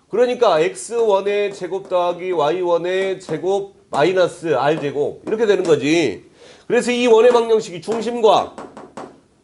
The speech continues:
어, 반지름 아니까 X 마이너스 엑스원의 제곱 더하기 Y 마이너스 와이원의 제곱은, 제곱은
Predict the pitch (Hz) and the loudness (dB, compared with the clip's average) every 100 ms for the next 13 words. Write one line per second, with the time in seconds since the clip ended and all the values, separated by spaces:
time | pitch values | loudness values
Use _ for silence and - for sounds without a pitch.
0 | _ _ _ _ 151 196 156 226 226 233 | _ _ _ _ 2 2 4 0 2 2
1 | 202 214 214 190 190 139 90 - _ _ | 2 0 0 0 2 0 -6 -16 _ _
2 | - 185 185 - 247 254 240 202 220 220 | -4 -2 -2 -10 0 2 6 4 4 0
3 | 202 - 202 185 - 208 202 196 196 196 | -2 -2 -2 -2 -4 -2 0 0 0 0
4 | 190 - 175 185 196 196 170 175 165 120 | -2 -4 -6 -4 -4 -2 0 0 -2 -6
5 | 92 - - - - - - 147 196 233 | -12 -16 -20 -20 -20 -16 0 4 4 2
6 | 226 202 202 196 - 185 165 170 190 180 | 2 2 4 0 -2 -2 0 0 0 -2
7 | 180 180 180 180 180 180 - 160 165 190 | -2 -4 -4 -4 -6 -8 -8 -8 -2 -2
8 | 175 185 135 92 _ - - 151 156 180 | 0 0 -2 -10 _ -18 -4 -4 -2 -4
9 | 156 170 139 90 | -2 -2 -2 -6